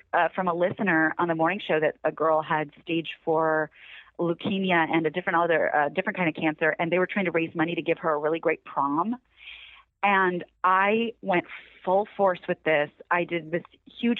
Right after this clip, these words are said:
campaign, and, you know, thank you to Mark Thompson, who let me, and who was a big part of it. And we gave this girl a freaking Disney princess prom night. That is the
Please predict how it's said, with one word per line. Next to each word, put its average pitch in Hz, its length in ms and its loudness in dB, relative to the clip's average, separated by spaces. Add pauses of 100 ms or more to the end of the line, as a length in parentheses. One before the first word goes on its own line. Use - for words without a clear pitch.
campaign, 175 440 -2
and, 165 240 0
you 180 100 -4
know, 160 220 0
thank 190 220 -2
you 170 80 0
to 165 60 0
Mark 160 280 -2
Thompson, 180 360 -2
who 156 140 -8
let 156 200 0
me, 151 180 0
and 151 120 -2
who 160 60 -6
was 156 120 -4
a 156 40 -4
big 165 220 -4
part 147 200 0
of 143 60 0
it. 147 120 2 (440)
And 180 260 -2
we 220 200 2
gave 208 280 0
this 190 140 0 (100)
girl 170 400 2 (120)
a 170 140 -2 (200)
freaking 180 460 -2 (160)
Disney 196 540 0 (120)
princess 165 720 -2 (400)
prom 156 340 2
night. 98 320 -2 (380)
That 214 200 4
is 220 120 -2
the 196 80 0